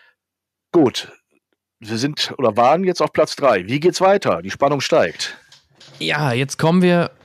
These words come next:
Speaker 2: vielleicht auch noch mal da, um so ein bisschen Klarheit reinzubringen, so die Plätze,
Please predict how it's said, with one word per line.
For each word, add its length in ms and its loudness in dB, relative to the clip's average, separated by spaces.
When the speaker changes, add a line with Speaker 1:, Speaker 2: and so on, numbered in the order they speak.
Speaker 2:
vielleicht 480 -8
auch 120 0
noch 120 2
mal 200 0
da, 220 0
um 220 0
so 80 -2
ein 60 0
bisschen 280 -2
Klarheit 400 -2
reinzubringen, 480 0
so 140 2
die 100 -2
Plätze, 480 0